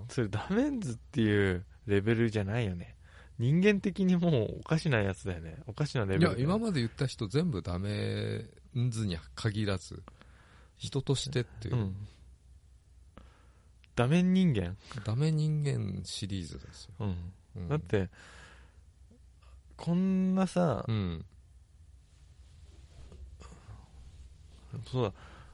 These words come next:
Speaker 1: 男、でも男がダメな点一個思い出した。
Speaker 2: うん。
Speaker 1: 最初だけさ、
Speaker 2: うん。
Speaker 1: とかさ、今日会った時は良かったのにさ、もう帰る頃になったらもう早く帰りたがってる男とかさ。
Speaker 2: うん。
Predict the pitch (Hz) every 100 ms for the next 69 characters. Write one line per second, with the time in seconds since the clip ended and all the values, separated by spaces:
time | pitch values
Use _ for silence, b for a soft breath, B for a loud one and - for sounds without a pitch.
0 | B 120 - 220 - - - 233 156 113
1 | 185 120 80 - 220 - 247 214 110 98
2 | 117 151 160 117 101 123 104 110 - 120
3 | 104 110 113 - 113 - - - - 123
4 | 101 82 69 - - - - - - 151
5 | 151 156 156 143 - 143 107 95 - 92
6 | 85 - 104 104 101 95 b b b b
7 | b b - 151 123 131 - 110 107 -
8 | 101 98 - 104 - 95 92 - 101 92
9 | 101 - 104 90 135 120 - 104 101 95
10 | - - 95 95 92 113 - 113 107 113
11 | 104 104 - 98 95 - 101 - - -